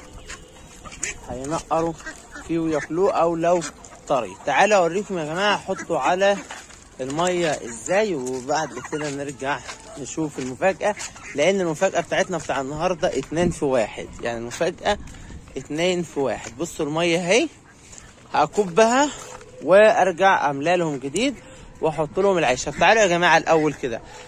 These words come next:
اوريكم المفاجأة ونرجع نشوف الدنيا مع بعض، ونشوف اوريكم اول جزء من المفاجأة ونرجع نشوف ال-، المفاجأة التانية <laughs> واللي حصل.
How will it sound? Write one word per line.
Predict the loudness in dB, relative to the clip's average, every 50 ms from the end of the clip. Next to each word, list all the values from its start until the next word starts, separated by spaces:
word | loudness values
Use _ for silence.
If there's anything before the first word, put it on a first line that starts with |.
| -20 -2 2
اوريكم | 4 6 6 6 6 4 4 2 2 -2 -6 -6 -6 -4 -4
المفاجأة | -4 -4 -4 -4 -6 0 4 6 6 6 4 2 0 0 0 0 -4 -10 -18 -20 -20 -20 -16 -10 -8
ونرجع | -6 -4 -2 0 0 -2 0 0 0 0 0 0 -6 -16 -20 -20 -20 -20 -20 -20 -14 -8
نشوف | -6 -2 -2 2 6 6 6 6 6 2 -6
الدنيا | -8 -8 -4 -4 -2 0 2 0 0
مع | 0 2 2 2 4
بعض، | 6 6 6 6 4 2 -6 -16 -20 -20 -20 -20 -20 -20 -20 -20 -20 -20 -20 -18 -18 -16 -16 -16 -14 -14 -16 -14 -16 -16 -16 -16 -20 -16 -14 -14 -12 -8
ونشوف | -6 -6 -4 -4 0 4 6 8 8 8 6 2 -8 -12 -12 -12 -12 -4 0
اوريكم | 2 2 2 4 6
اول | 8 8 8 8
جزء | 6 4 4 4 2
من | 2 2
المفاجأة | 2 2 4 6 6 6 6 4 2
ونرجع | 2 2 4 4 4 4
نشوف | 4 0 0 2 4 4 4 2 -2 -6 -6
ال-، | -6 -4 -2 -2 2
المفاجأة | 2 4 4 2 0 -2 -4 -6 -6 -8 0 2 2 2 2 0
التانية | 0 2 2 2 2 0 0
<laughs> | 0
واللي | 0 0 2 2 2
حصل. | 2 2 -2 -2 -2 -6 -8